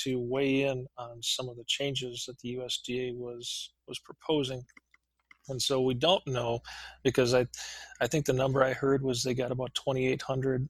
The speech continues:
or so comments. And so then their job is to read through, they legally have to read through all those comments. And so we need to find out sometime, hopefully this year,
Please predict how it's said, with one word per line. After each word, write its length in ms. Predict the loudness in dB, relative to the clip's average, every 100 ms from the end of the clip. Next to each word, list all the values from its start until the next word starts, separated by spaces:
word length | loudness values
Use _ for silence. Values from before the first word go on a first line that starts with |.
| -2
or 120 | 0
so 440 | 2 0 0 -4 -4
comments. 680 | 0 2 2 2 4 4 2
And 140 | 0
so 440 | 0 2 2 0 -4 -10 -2
then 280 | 0 2 -2
their 120 | -2
job 400 | 0 0 2 0 0
is 180 | -6 -4
to 120 | -6
read 380 | -4 4 6 8
through, 240 | 6 4 2
they 160 | -2
legally 420 | 4 4 6 2 -2
have 100 | -8
to 140 | -12
read 200 | -6 -4
through 280 | -2 0 0
all 220 | -2 -6
those 200 | -8 -8 -8
comments. 460 | -8 -8 -8 -6 -8 -8 -18 -16 -14 -16 -12 -2
And 120 | 4
so 140 | 4 6
we 140 | 6
need 160 | 4 0
to 60 |
find 340 | -2 -2 0 2
out 260 | 4 2 -2 -14 _ _ -14 -2
sometime, 480 | 0 0 0 -2 0
hopefully 340 | -2 0 0
this 300 | 2 4 4
year, 380 | 4 2 0